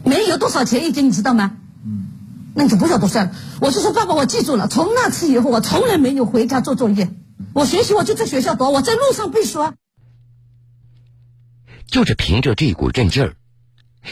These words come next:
Speaker 3: 一九八三年，赵文英考上了师范学校。毕业之后，在缙云县的一所乡村小学当了一名老师。为了写好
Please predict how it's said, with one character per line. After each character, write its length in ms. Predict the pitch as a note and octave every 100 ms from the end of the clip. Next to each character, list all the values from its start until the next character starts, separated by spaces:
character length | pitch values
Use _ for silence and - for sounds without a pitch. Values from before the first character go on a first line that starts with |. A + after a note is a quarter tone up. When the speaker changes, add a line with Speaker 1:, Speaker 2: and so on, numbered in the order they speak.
| -
Speaker 3:
一 160 | E3+
九 160 | F3+ D#2
八 160 | - A2+
三 220 | C#3 B2+
年， 220 | B1+ - _ _ _ - -
赵 120 | A2+
文 240 | F2 A2+
英 200 | E3 F3+ - -
考 300 | - A1+ -
上 240 | A#2 D2
了 180 | A1+ -
师 240 | - - A2+
范 120 | F2
学 160 | - C#2
校。 240 | A2 - _ - - - - - -
毕 120 | A3
业 100 | F#3
之 140 | - D3+
后， 260 | C3 - - -
在 140 | A2+
缙 240 | - E3+
云 160 | C#2+ F#2
县 220 | - A#2
的 80 | D#2
一 160 | G#2+ A#2
所 220 | - -
乡 220 | - D3+
村 180 | - D#3+
小 240 | - -
学 400 | - C2+ D2 F2+ -
当 180 | E2 E2
了 60 | C#2
一 120 | B1
名 180 | C#2 D2+
老 120 | -
师。 280 | - B2+ - _ _ _ _ _ _ - _ - - - - -
为 100 | -
了 60 |
写 300 | - - G#2+
好 300 | C#3 B1+ G1+